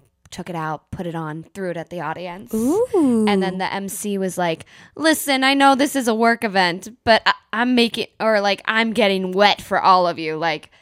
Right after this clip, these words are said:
Speaker 1: it was
Speaker 2: Oh,
Speaker 1: spicy.
Speaker 2: hell
Speaker 1: It
Speaker 2: yes.
Speaker 1: was amazing. But on a little bit of a tamer side note, I went on a date last week with myself.
Speaker 2: I know. I'm so excited to catch up on this.
Speaker 1: Oh my God, Kate.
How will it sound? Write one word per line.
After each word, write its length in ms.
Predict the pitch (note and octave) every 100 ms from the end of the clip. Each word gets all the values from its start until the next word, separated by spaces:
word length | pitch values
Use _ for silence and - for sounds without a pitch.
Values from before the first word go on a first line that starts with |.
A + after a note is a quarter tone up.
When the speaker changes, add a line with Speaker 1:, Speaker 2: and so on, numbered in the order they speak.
| _
Speaker 1:
it 80 | A#3+
was 260 | A3 F3
Speaker 2:
Oh, 40 | D#3
Speaker 1:
spicy. 520 | G3 F#3 - E3+ E3+
Speaker 2:
hell 260 | A3 A3 G#3
Speaker 1:
It 60 |
Speaker 2:
yes. 300 | F3 D#3+ D#3+
Speaker 1:
was 60 | F3
amazing. 560 | F#3+ D#3+ F3 F#2+ E2+ G#3+ - - -
But 220 | A#3+ A3+ -
on 200 | C4 C4+
a 60 | B3+
little 220 | B3+ B3+
bit 140 | A#3+
of 100 | A3+
a 60 | G#3
tamer 580 | - - C#4+ F4 E4+ A3
side 360 | - F3 D3+ D3
note, 300 | D#3+ G#3 - _ _ _ _ _
I 140 | C#4 C#4+
went 160 | C#4+
on 100 | D4+
a 80 | D4+
date 240 | C#4+ E4+
last 320 | - G#3 F#3+ -
week 320 | F#3 - - _ _ _ _ _
with 280 | C4 C4 _ _
myself. 500 | B3+ B3+ - F3 E3
Speaker 2:
I 200 | A3+ G#3+
know. 180 | G#3+ A3
I'm 200 | F3 E3+
so 160 | F3+ F3+
excited 340 | F3+ - F3+
to 40 | F3
catch 180 | F#3+ -
up 100 | -
on 160 | -
this. 220 | - F3 -
Speaker 1:
Oh 580 | C4+ C4+ C4+ C#4+ D4 -
my 200 | B3+ B3+
God, 320 | A#3 G3+ F3+
Kate. 460 | - A3+ B3 C#4 D#4+